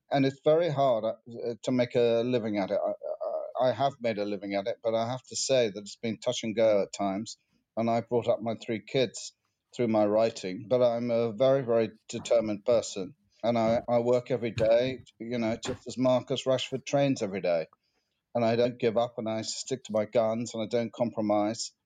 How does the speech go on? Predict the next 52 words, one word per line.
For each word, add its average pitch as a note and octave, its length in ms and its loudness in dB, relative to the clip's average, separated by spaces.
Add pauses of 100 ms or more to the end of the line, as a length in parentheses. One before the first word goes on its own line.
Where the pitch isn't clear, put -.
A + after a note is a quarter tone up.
and B2 180 0
I'll B2 380 4
never B2 200 2
give A#2+ 240 0
up B2 260 2
or A#2 180 2
give B2+ 260 -2
way. A#2+ 440 2 (160)
And A#2 120 -2
if A2+ 120 -2
I B2 100 4
could A2+ 220 -6
be A2+ 360 2
an A2 340 -4
example A2+ 640 -2
to A2 140 0
any G#2+ 160 0
young G#2+ 200 -4
people A2 280 -6
who G#2+ 80 -4
want G#2+ 160 -2
to G#2+ 60 -16
be A2 120 0
writers, A2+ 500 0
then A#2 160 0
I'll, A#2 260 -2
I'll A2+ 120 -2
be A2 160 -4
very A#2 260 0
happy A2+ 340 -8
to A#2 80 -6
do A2+ 200 -2
that A2 160 2
and G#2+ 140 -8
continue A2+ 520 -2
to G#2 100 -10
say B2+ 280 2
that, E2+ 300 -2
because G#2 400 -4
I A2 140 -2
think, A#2 200 -6 (500)
you B2+ 100 0
know, A#2 260 2 (140)
what B2+ 260 -2
we B2 100 0
need C3 240 2
are A#2 60 2
new B2 180 2
voices C3 480 0
in F#2+ 100 -6
the E2+ 80 -8
system. - 520 -8